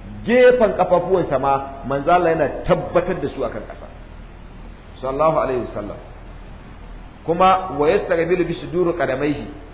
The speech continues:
wa bi atrafi asabihi al-qibla. Sai ko manzo Allah ya fuskantar da kirjin kafarsa da kuma gefen ƴan yatsun nasa, duk sai manzo Allah ya fuskantar da su al-qibla.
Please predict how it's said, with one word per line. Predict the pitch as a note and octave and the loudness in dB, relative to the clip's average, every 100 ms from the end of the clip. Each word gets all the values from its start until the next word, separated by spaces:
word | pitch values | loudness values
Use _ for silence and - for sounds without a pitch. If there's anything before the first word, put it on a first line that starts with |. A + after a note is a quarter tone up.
| - - - - - - | -18 -18 -18 -18 -14 -4
wa | C#3 | 0
bi | F3 | 4
atrafi | G3+ D#3 D#3 F#3 F3+ | 4 4 4 4 4
asabihi | E3+ D3+ F3 F3 F3 D3+ | 2 2 2 2 0 0
al-qibla. | D3 E3+ E3+ C#3+ - - - - - - - | -2 0 2 2 0 -6 -12 -14 -16 -14 -4
Sai | F#3+ | 0
ko | G3 G#3 | 2 2
manzo | G3+ F3+ | 2 4
Allah | F#3+ F#3 E3 | 6 6 4
ya | C#3+ | 2
fuskantar | F#3+ - F#3+ F#3 G#3+ | 0 2 0 2 0
da | D#3+ | 0
kirjin | E3+ - E3+ D3+ F#3 F#3+ | -2 0 0 2 2 2
kafarsa | F#3+ F#3 E3 - B2 G#2+ - - - - - - | 2 2 2 2 -2 -2 -10 -14 -16 -16 -16 -6
da | D3+ | -2
kuma | - G3 | 0 2
gefen | F#3 F#3 G#3 G3+ F3+ | 2 6 6 6 0
ƴan | F3 F3+ | 0 0
yatsun | F3 F3+ F3 | 0 0 0
nasa, | E3 D#3+ | -2 -2
duk | D3+ E3 | -4 -4
sai | F3+ | -2
manzo | E3 D#3+ | 0 0
Allah | D#3 C3 | 0 0
ya | D3+ | -4
fuskantar | - E3 - D3+ | -6 -6 -4 -6
da | |
su | B2+ C#3 | -6 -4
al-qibla. | A2+ G2+ G2+ | -4 -6 -12